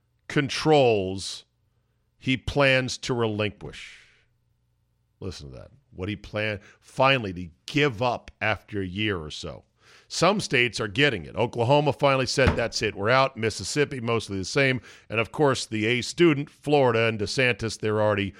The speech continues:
on the move to say, "That's it, we're done, we're out." And they're starting to lean on loca-, localities to go, "You can't do this. You can't mandate that. No, you're done. We're done. You're done. Everything is done." But the wrangle-, the wrangling will continue, because there's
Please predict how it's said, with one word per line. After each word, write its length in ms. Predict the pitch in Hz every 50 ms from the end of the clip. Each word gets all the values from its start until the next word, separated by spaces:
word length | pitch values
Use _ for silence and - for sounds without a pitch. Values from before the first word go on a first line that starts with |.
| - - - _ _
on 260 | - 117 123 127 123
the 60 | 117
move 280 | 110 107 107 107 107 95
to 80 | 95 95
say, 200 | - - 98 92
"That's 320 | 87 110 113 - - -
it, 180 | 113 110 - -
we're 120 | 95 92
done, 340 | 80 - 120 117 113 110 104
we're 140 | 95 95 98
out." 220 | 104 107 107 107
And 80 | - 92
they're 60 | 87
starting 320 | - - 143 127 117 107
to 60 | 98
lean 380 | 95 98 120 147 160 165 151 131
on 160 | 117 110 107
loca-, 480 | 104 113 113 107 - 107 107 - - -
localities 640 | 117 107 - 110 143 147 147 123 101 98 98 95 -
to 80 | -
go, 200 | 104 117 110 - - - - -
"You 100 | - 135
can't 300 | 135 - 139 120 92 71
do 100 | - 76
this. 180 | 64 71 76 -
You 60 | -
can't 260 | - - 110 101 85 85
mandate 440 | 82 78 73 69 69 67 58 -
that. 320 | - 76 90 101 - _ -
No, 220 | 135 151 127 78 - _ -
you're 140 | - 107
done. 300 | 110 104 139 139 98 - - _ _ _
We're 200 | - 104 127 170
done. 320 | 180 147 147 147 147 143 139
You're 220 | 117 110 139 151
done. 320 | 143 123 123 117 113 117 - - - - - _ -
Everything 420 | 127 135 131 127 120 117 113 107
is 160 | 101 92 78
done." 540 | 71 - - - - 190 214 101 80 64 - _ _ _ _ _ _ _ _ _ _ _ _ _ _ _ _ _ _ _ _ _ _ _ _ _ _ _ _ _ _ _
But 280 | - 160 139 - - -
the 80 | 131
wrangle-, 400 | 156 180 196 202 185 185 165 - -
the 120 | - 117 117
wrangling 380 | 120 127 131 131 127 123 120
will 140 | 113 107 104
continue, 480 | - 110 101 101 - 196 214 180 123 101
because 420 | 85 90 - - 101 98 92 80
there's 240 | 82 95 92 87